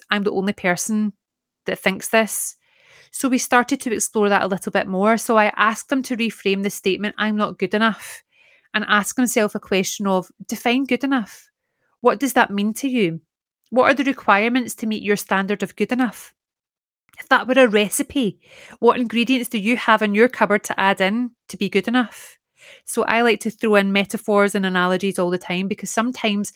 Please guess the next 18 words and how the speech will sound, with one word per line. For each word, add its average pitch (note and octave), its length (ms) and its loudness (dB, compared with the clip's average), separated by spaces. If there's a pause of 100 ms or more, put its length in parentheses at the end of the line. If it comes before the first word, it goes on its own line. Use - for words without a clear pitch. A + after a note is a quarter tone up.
(240)
it - 100 -6
helps G3 260 -4
us F#3 140 -4
recognise G3 720 0
that - 160 -6
in C4 160 0
that C#4+ 180 0
cupboard F#3+ 300 -2
that - 100 -8
we F#3+ 120 -6
have, F#3 420 2 (340)
all G#3+ 240 4
of A3 120 -2
the A#3 100 0
resources G3 520 -2
that - 140 -8
we F#3 100 -2
need. G3+ 300 -2